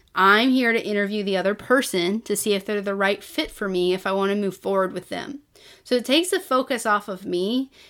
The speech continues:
and puts the focus into learning more about the other person so I don't feel stressed and I don't feel like I have to sell anything.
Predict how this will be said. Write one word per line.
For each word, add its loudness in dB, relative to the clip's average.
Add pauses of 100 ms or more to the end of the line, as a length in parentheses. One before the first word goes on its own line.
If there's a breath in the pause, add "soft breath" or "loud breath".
(140 loud breath)
and -2
puts 2
the -2
focus 0
into -4
learning -2
more 0
about -4
the -4
other -2
person -4 (360 soft breath)
so 0
I 6
don't -2
feel 0
stressed -6 (280)
and -4
I -2
don't 0
feel -2
like 0
I -4
have -4
to -10
sell -6
anything. -12